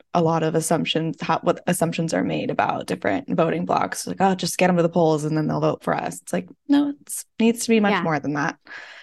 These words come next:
Speaker 2: Plus, it's also, like, it's something we complain about a lot too, and that we're trying to, like, fix with our own stuff is, like, there's such a push within, like, the last, like, two months before an election day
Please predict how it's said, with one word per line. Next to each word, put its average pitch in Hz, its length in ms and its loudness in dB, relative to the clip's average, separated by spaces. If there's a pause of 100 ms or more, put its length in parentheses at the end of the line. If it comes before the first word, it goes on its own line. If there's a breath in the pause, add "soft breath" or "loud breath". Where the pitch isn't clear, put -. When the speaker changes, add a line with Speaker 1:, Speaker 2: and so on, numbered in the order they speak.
(140)
Speaker 2:
Plus, 339 180 2
it's 302 140 4
also, 214 340 2
like, 208 380 2
it's 220 120 -2
something 214 320 4
we 190 120 2
complain 202 340 -2
about 208 220 2
a 202 40 0
lot 190 220 0
too, 180 260 0
and 185 120 0
that 165 120 -4
we're 175 120 -4
trying 190 380 -4
to, 214 120 -2
like, 208 140 0
fix 220 200 -2
with 190 120 -2
our 165 120 -4
own 175 140 -4
stuff 220 260 0
is, 202 160 0
like, 190 300 -2 (240 loud breath)
there's 202 300 2
such 208 180 0
a 220 80 0
push 202 480 0
within, 190 300 2
like, 180 160 -2
the 190 60 0
last, 180 360 0
like, 185 260 -4
two - 220 2
months 196 240 4
before 185 380 2
an 180 80 4
election 185 420 0
day 202 340 2